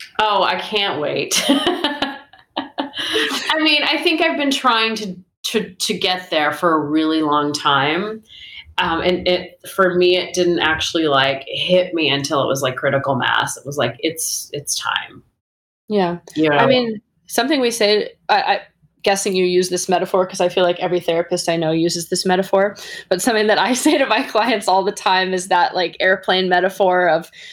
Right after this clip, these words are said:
Speaker 2: you know, you have to put your oxygen mask on first before you help others. <laughs> And this is, like, the go-to therapy phrase about, like, taking care of oneself. Um,
Speaker 1: Yeah, so
Speaker 2: and
Speaker 1: true.
Speaker 2: it's hard to prac-,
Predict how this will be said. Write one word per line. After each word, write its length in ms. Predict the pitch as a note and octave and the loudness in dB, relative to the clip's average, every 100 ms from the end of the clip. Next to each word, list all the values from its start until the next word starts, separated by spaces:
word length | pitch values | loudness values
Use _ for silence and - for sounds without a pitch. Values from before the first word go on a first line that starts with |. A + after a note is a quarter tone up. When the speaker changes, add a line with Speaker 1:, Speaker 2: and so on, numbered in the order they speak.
| - | -2
Speaker 2:
you 60 | G3 | 2
know, 80 | |
you 120 | F3 F#3 | 2 2
have 160 | F3 | 2
to 60 | F3 | -2
put 200 | - G3+ | -2 0
your 100 | G3 | 2
oxygen 480 | G3 B3 B3+ G#3+ C4 | 2 0 -4 -4 0
mask 300 | C#4+ D4+ D#4+ | 2 2 0
on 240 | E4 E4 | 0 0
first 480 | F#4 F#4+ C#4 B3 - | 2 2 2 0 -2
before 400 | B3 B3 C4+ C#4+ | -2 2 4 4
you 160 | D4 D4+ | 2 0
help 220 | D#4+ D#4 | 0 2
others. 560 | D#4+ E4+ A#3 F4+ - - | 0 2 2 0 -2 -8
<laughs> 40 | C5 A4 F#4+ | -6 -4 -2
And 120 | C4 | 0
this 140 | B3+ | 0
is, 100 | C4+ | 0
like, 200 | B3+ A#3+ | -2 -2
the 80 | B3+ | -2
go-to 460 | A3 A3 A3 - A#3+ | 0 2 2 -2 -2
therapy 420 | G#3+ F#3+ G3+ A3 | 0 0 0 -4
phrase 360 | A#3 G3 G3 G3+ | 0 0 2 0
about, 300 | - F#3 E3 | 0 0 0
like, 220 | F3+ F#3+ | -2 -2
taking 320 | A3 F#3 G3 | -4 -4 -6
care 220 | F#3+ F3 | -2 0
of 120 | F3 | 0
oneself. 640 | F3+ E3+ F3+ E3+ D#3 F#3 - _ - _ - | -4 -6 -2 0 0 -2 -8 _ -20 _ -2
Um, 160 | G3+ | 2
Speaker 1:
Yeah, 180 | G3 G#3 - - - - | 4 2 0 -4 -6 -14
so 160 | - G#3+ | 0 2
Speaker 2:
and 100 | A3 | 4
Speaker 1:
true. 100 | C#4 | 2
Speaker 2:
it's 100 | - | 2
hard 300 | B3 C#4 G#4 | 0 0 0
to 100 | F#4 | -2
prac-, 340 | D#4 E4+ - | 0 -2 -4